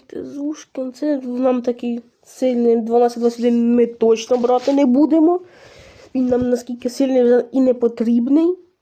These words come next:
Так, я думаю, прекрасно для наших цілей підійде М Т З вісімдесят два. Так, що у нас тут по мід-, модофік-, модифікаціям? Бачите, вже, друзі, забалакуюся.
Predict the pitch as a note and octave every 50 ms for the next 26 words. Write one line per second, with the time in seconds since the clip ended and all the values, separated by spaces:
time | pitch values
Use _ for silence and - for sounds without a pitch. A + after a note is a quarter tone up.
0 | _ _ _ _ _ _ _ _ _ _ _ _ _ _ _ _ _ _ _ _
1 | _ _ - - _ _ - B3 A#3+ A3+ G#3 G#3 G#3+ - - B3+ C4 C4+ C4+ E4
2 | D#4+ D#4 D#4 C#4+ C4 - - _ _ _ - C4 C4 C4 C4 - C4+ C4 C4+ C#4+
3 | C#4+ C4 B3 B3 - A#3+ A3+ A3+ G#3+ A3+ A3+ A3+ A#3 A#3 A3+ A#3 A#3 - A3+ A#3
4 | - - - E4 F4 D#4+ D4 - A#3+ G#3+ C4 C4+ A#3+ A#3+ A#3+ - - B3 B3 A#3+
5 | - A#3 A#3 A#3+ C#4+ D4+ C#4+ C4+ - A#3 A3+ G#3 A3 G#3+ - A#3 A#3 G#3+ G3+ G3
6 | G#3 G3 G3+ F#3 - - _ _ _ _ _ _ _ _ _ _ _ _ _ _
7 | _ _ _ _ _ _ _ _ _ _ _ _ _ _ _ _ _ _ _ _
8 | _ _ _ _ - C4 B3+ A#3+ A#3+ - - - - E4 E4+ E4 D4+ D4 D4+ C4
9 | - C4+ C4+ C4 C4+ A#3 - A#3+ A#3+ - B3 A#3+ B3+ C4+ A#3 C4 B3 - - C4
10 | - - _ - B3+ A#3 A#3 A#3 - - - - B3 B3 B3 A#3 B3 A#3+ - B3
11 | A#3 - A#3+ A3+ A3+ A#3 - B3+ B3 A#3+ C4+ C4+ C4+ - - B3 B3 A#3+ C4 C4
12 | B3+ A#3+ A#3+ A#3+ - - _ - - A#3+ C4 B3+ C#4 D4+ D#4+ D#4+ D#4 D#4 D#4 -
13 | - C4+ C4+ _ - D4